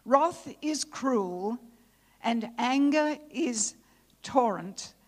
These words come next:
but who is able to stand before jealousy?" Jealousy is very powerful. Joseph had, uh, his brothers so jealous of him, uh, because he shared the dreams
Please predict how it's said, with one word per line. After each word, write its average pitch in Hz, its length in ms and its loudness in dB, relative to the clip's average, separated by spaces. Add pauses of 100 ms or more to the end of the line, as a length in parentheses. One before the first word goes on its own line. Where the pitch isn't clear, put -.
(180)
but 220 320 2 (100)
who 302 420 0
is 269 280 -4 (100)
able 202 600 -4 (300)
to 214 180 -8
stand 208 720 -2
before 190 480 -6
jealousy?" 185 880 -10 (720)
Jealousy 294 540 0
is 220 140 -4
very 269 380 2
powerful. 208 680 -6 (800)
Joseph 294 380 0
had, 277 500 0
uh, 254 160 2
his 240 280 -2
brothers 247 420 2
so 330 420 0
jealous 262 540 0
of 226 120 -4
him, 226 640 -6 (520)
uh, 233 260 2 (180)
because 254 300 -6
he 240 160 -4
shared 233 380 0
the 214 100 -6
dreams 247 920 -4